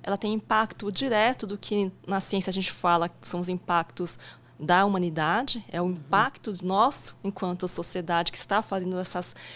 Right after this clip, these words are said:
Speaker 1: espécies diminuírem. E o que pode ser feito pra que isso não aconteça, aí próxima pergunta.
Speaker 2: Não, e, e
Speaker 1: <laughs>
Speaker 2: muito legal, Gabi. A gente entrevistou uma jornalista ambiental que ela trabalha na Associação do Mico-Leão Dourado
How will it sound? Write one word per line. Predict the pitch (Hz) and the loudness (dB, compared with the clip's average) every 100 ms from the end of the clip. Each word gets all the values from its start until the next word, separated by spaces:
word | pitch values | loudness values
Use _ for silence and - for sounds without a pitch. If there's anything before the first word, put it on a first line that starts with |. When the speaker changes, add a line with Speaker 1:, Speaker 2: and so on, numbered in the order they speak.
| - | -6
Speaker 1:
espécies | 185 - 190 180 180 170 - | -2 -2 0 0 -2 -6 -6
diminuírem. | 143 190 190 170 170 170 180 233 262 311 - - - - - - | -2 0 0 0 -2 -2 0 -2 -4 -10 -18 -20 -18 -18 -18 -8
E | 240 | -4
o | |
que | - | -4
pode | 285 269 269 | 2 2 2
ser | - - 175 | 0 -2 -2
feito | - - - 175 196 233 - 269 285 - _ - _ - | -6 -6 0 2 2 -2 -2 -2 -2 -12 _ -20 _ -4
pra | 180 165 | -4 -4
que | - 175 | -4 -4
isso | - 160 | -2 -2
não | 214 | -2
aconteça, | - 262 - 214 240 - - - | -2 -6 -4 -4 -4 -6 -8 -6
aí | 214 214 233 294 - - | -2 -2 -4 -8 -14 -6
próxima | 202 - 220 | -6 -4 -6
pergunta. | 240 165 151 - 349 311 | -4 -6 -4 0 0 0
Speaker 2:
Não, | 202 196 196 | 0 2 2
e, | 190 196 196 | 0 0 2
e | |
Speaker 1:
<laughs> | |
Speaker 2:
muito | 185 180 214 | 2 0 -2
legal, | 220 202 | -2 0
Gabi. | 175 165 165 | 0 0 0
A | |
gente | 156 165 165 - 180 | 0 -2 -2 -2 -2
entrevistou | 175 175 156 - 170 | -2 -2 -2 -4 -4
uma | 170 | -6
jornalista | 160 160 165 160 151 160 | -6 -6 -6 -6 -8 -8
ambiental | 160 151 139 170 170 165 - - - - | -8 -8 -6 -2 -2 -4 -10 -20 -20 -20
que | - 175 170 | -6 2 2
ela | 165 165 | 2 -2
trabalha | 175 175 170 165 170 | -2 -2 0 -2 -2
na | 175 170 | -2 -2
Associação | 175 - 175 - 175 - - 175 190 | -4 -8 -10 -6 -6 -6 -6 -4 -2
do | 190 | 0
Mico-Leão | 180 196 185 180 | 0 2 0 0
Dourado | 185 190 165 147 151 | -2 -2 -2 -4 -10